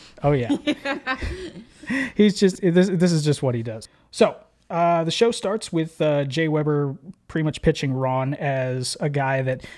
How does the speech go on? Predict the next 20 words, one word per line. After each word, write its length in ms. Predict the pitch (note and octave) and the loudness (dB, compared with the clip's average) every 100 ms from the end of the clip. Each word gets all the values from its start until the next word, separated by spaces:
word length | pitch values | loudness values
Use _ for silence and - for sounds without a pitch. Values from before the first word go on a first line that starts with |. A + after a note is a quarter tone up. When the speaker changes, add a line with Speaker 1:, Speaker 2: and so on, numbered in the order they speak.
| - | -2
Speaker 1:
has 100 | D3+ | 0
been 140 | C#3+ | 2
catching 320 | C#3+ D#3+ C#3+ D3 | 2 2 2 2
a 40 | |
lot 160 | C#3 C3+ | 2 0
of 60 | |
heat 360 | - D3 A#2+ - | -2 -4 -4 -4
because 360 | C#3+ - C#3+ B2+ | -6 -2 -2 0
he 120 | D3 | 0
hasn't 360 | C#3 D#3 C#3+ | 2 2 0
gone 200 | C#3+ C#3+ | -2 0
along 300 | C3+ C3+ C3 | 0 0 -2
with 100 | C3 | -4
the 140 | - B2+ | -4 -6
impeachment. 560 | B2+ - C#3 - E3 | -4 -6 -4 -2 0
He's 160 | F3+ F3 | 4 4
one 100 | - | 4
of 60 | D#3 | 4
these 180 | C#3+ | 0
guys. 340 | - B2 - | -2 -8 -8